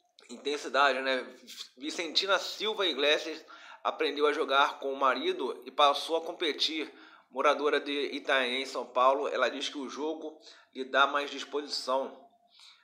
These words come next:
Aqui ela fala, "Dona Vicentina começou a rodar todo o estado de São Paulo para praticar, para participar das competições e se tornou uma colecionadora de títulos.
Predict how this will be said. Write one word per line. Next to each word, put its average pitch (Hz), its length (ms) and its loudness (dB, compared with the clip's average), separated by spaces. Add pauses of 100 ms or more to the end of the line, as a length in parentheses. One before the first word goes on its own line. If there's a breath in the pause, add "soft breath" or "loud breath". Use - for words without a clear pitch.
(120)
Aqui 110 220 -6
ela 131 140 0
fala, 127 260 4
"Dona 131 260 -2
Vicentina 156 500 -8
começou 160 520 -2
a 170 40 6
rodar 147 520 2
todo 175 200 -4
o 175 40 -4
estado 156 300 0
de 143 80 -12
São 139 200 -6
Paulo 160 340 4
para 147 160 6
praticar, 147 920 0 (320 loud breath)
para 131 140 -4
participar 156 800 4 (360 loud breath)
das 127 240 2
competições 139 840 -6 (480 loud breath)
e 117 80 -18
se 131 120 -12
tornou 135 680 -4
uma 127 220 0
colecionadora 123 960 -4
de 127 120 -12
títulos. 113 800 -10